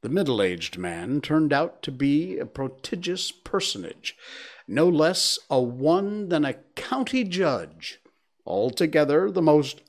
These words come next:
august creation these children had ever looked upon,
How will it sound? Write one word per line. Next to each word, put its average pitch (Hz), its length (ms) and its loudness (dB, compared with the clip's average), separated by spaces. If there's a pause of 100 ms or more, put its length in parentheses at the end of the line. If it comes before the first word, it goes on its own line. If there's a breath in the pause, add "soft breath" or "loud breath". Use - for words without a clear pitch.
august 139 1000 2
creation 117 720 -2
these 135 260 0
children 143 540 0
had 151 460 -2
ever 135 520 6
looked 135 320 2
upon, 82 440 -10